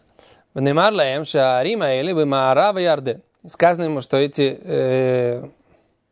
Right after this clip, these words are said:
реки, они на западе Иордена, Вейлах и дальше. «Арбе леалан мин Иорден». Намного дальше, чем от Иордена. «Лецад маарав». На, на западную сторону. «Вело самух леорден». И не рядом с Иорданом. То есть это интересно, да. «Мевер Иорден»,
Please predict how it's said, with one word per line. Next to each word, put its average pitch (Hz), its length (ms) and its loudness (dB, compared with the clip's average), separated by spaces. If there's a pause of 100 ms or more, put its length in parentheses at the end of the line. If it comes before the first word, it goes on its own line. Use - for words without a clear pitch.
(220)
реки, 151 420 -2
они 127 220 0
на 135 320 -2
западе 127 460 0
Иордена, 151 480 -4 (380)
Вейлах 135 480 0
и 143 60 -4
дальше. 127 500 -2 (300)
«Арбе 139 460 0
леалан 180 440 0
мин 180 140 -4
Иорден». 151 500 -2
Намного 185 320 -2
дальше, 247 240 -2
чем 302 100 -2
от 202 100 -4
Иордена. 135 400 -2
«Лецад 156 440 2
маарав». 165 520 0 (540)
На, 143 200 -4
на 143 140 -4
западную 160 380 0
сторону. 143 300 0
«Вело 135 220 0
самух 214 340 -2
леорден». 139 360 -2
И 127 40 -6
не 156 140 0
рядом 190 220 0
с 156 80 -6
Иорданом. 135 420 -4
То - 1300 -20
есть - 100 -14
это 151 160 0
интересно, 160 460 0
да. 123 200 -4
«Мевер 160 460 2
Иорден», 233 500 -2